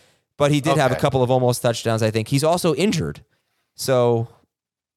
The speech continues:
Speaker 1: he's in, he's in limbo.
Speaker 2: No, so that's a guy you can move on from to go and pick up somebody off the waiver wire because you can probably find a, a receiver like Zay Jones later on this year. So give him a, give him a seven.
Speaker 1: Would you rather have Zay Jones or Tutu Atwell?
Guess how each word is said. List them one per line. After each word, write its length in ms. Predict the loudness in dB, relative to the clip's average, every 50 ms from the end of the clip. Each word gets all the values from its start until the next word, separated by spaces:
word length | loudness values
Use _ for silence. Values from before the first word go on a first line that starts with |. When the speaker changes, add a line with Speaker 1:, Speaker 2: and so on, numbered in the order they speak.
| _ -12
Speaker 1:
he's 160 | -6 -2 -2
in, 120 | -2 0
he's 180 | 0 0 0 0
in 140 | -2 -2 -2 -2
limbo. 400 | -4 -6 -8 -10 -12 -14 -12 -8
Speaker 2:
No, 280 | -4 -2 -2 -2 -2 -4
so 420 | -4 -2 0 0 0 0 -2 -6 -10 -20
that's 480 | -18 -10 -4 -2 0 0 0 0 0 -2
a 60 | -2
guy 240 | 0 0 0 0 0
you 160 | 0 -2 -2
can 200 | -2 -2 -2 0
move 220 | 0 0 0 0
on 280 | 2 2 2 2 0 -2
from 320 | -4 -4 -2 -2 -2 -2 -4
to 80 | -4
go 180 | -2 0 0 0
and 100 | 0 0
pick 200 | -2 -2 -2 -4
up 120 | -6 -6
somebody 300 | -6 -8 -8 -6 -6 -4
off 160 | -4 -4 -6
the 80 | -6 -6
waiver 320 | -2 0 0 0 2 2 2
wire 480 | 2 2 0 -2 -4 -8 -12 -14 -16 _ _ _ _ _ _ _ _ _ _ _ _ _
because 280 | -8 -4 -4 -2 -2 -2
you 80 | -2
can 100 | -2 -4
probably 380 | -4 -2 -2 -2 -2 0 -2 -4
find 300 | -2 0 0 0 0 0
a, 60 | -2 -4
a 200 | -4 -6 -6 -4
receiver 540 | -2 -2 -2 -2 0 0 0 0 2 2
like 240 | 2 2 0 0 -2
Zay 240 | -2 -2 -2 -2 -2
Jones 400 | -2 -2 -2 0 -2 -2 -4 -4
later 320 | -4 -4 -2 -2 -2 -2
on 160 | -2 -4 -6 -8
this 200 | -10 -10 -10 -8
year. 300 | -8 -10 -12 -12 -16 _ _ -10
So 360 | -6 -4 -2 -2 -4 -4 -8 _ _ -6
give 120 | -6 -4 -2
him 140 | -2 -4 -4
a, 40 | -6 -8
give 160 | -4 -2 -2
him 40 | -2
a 40 | -2
seven. 400 | -2 -4 -6 -6 -8 -10 -16 -20 _ _ _ _ _ _ _ _ _ _ _ _ _ _ _ _ _ _ _
Speaker 1:
Would 160 | -6 -4 -2 0
you 60 | 2
rather 160 | 2 4 4
have 120 | 2 2
Zay 140 | 2 2 0
Jones 240 | 2 2 2 2 0
or 60 | -2
Tutu 260 | -2 -2 -2 0 2 0
Atwell? 440 | 0 0 -2 -6 -8 -8 -10 -14 _